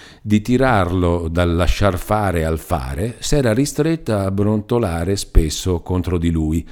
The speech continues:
a nominarlo uno schivafatiche, un uomo fisso nelle sue idee,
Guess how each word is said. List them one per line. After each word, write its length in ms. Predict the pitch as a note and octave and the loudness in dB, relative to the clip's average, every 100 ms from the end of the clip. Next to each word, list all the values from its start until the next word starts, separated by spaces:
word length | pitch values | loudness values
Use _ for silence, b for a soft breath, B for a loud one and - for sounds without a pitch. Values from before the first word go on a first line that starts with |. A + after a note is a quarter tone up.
| B B B B - | B B B B -2
a 120 | A2 | 4
nominarlo 1120 | A2+ A#2+ B2 C#3 D#3 D3 B2+ A2+ G#2+ G#2 A#2 | 6 6 4 2 0 2 4 4 2 0 0
uno 160 | A2+ | 2
schivafatiche, 1300 | G#2+ - C3 B2+ A#2 - G#2+ - F#2 E2 F#2 F2+ F#2+ | 0 -2 0 2 0 -2 -2 0 0 -2 -2 -2 0
un 140 | - A2 | 2 4
uomo 460 | A2+ A#2+ B2 G2+ | 6 6 6 4
fisso 560 | G2+ - A#2+ - - A2+ | 2 -2 -2 -2 0 2
nelle 260 | A2+ G2 G2 | 2 2 0
sue 300 | - F#2+ F#2+ | -2 -2 0
idee, 640 | F#2 E2+ D#2 D#2 F#2+ | -2 -4 -6 -8 -10